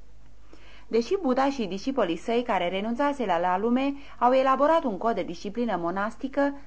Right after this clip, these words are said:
în concordanță cu principiile budiste,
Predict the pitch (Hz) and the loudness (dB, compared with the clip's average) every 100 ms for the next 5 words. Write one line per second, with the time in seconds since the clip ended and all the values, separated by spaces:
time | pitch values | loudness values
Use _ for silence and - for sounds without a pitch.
0 | - 196 196 208 202 202 196 277 269 185 | -6 -4 2 2 4 0 2 2 0 -2
1 | 165 180 190 240 214 160 170 220 247 277 | -4 -6 -4 -4 -4 -2 -2 0 0 0
2 | 294 294 | 2 2